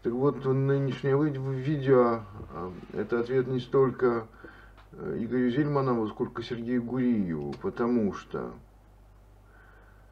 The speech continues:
и то, в-, в-, м-, наши выводы вот какие.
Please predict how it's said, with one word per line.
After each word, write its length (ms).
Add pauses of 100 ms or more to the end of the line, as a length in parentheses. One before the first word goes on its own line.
(380)
и 140
то, 240
в-, 200
в-, 580 (440)
м-, 280
наши 340
выводы 340
вот 240
какие. 640